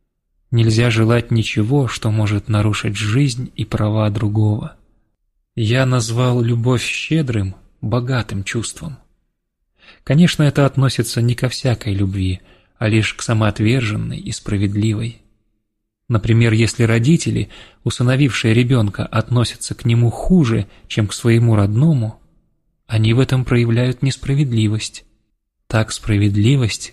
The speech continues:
контролирует даже любовь. Что говорит Библия о справедливости? Книга Иова говорит о Иове с похвалой.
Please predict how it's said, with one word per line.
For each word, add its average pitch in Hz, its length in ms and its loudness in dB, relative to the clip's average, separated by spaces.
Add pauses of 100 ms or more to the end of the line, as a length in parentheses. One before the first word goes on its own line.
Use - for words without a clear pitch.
(160)
контролирует 104 800 0
даже 101 260 0
любовь. 104 640 -2 (840)
Что - 260 0
говорит 139 460 2
Библия 107 580 0
о 110 80 -6
справедливости? 107 960 -6 (1040)
Книга 123 400 0
Иова 107 760 -2 (420)
говорит 110 520 0
о - 240 -4
Иове 127 600 0 (180)
с - 140 -14
похвалой. 113 800 -2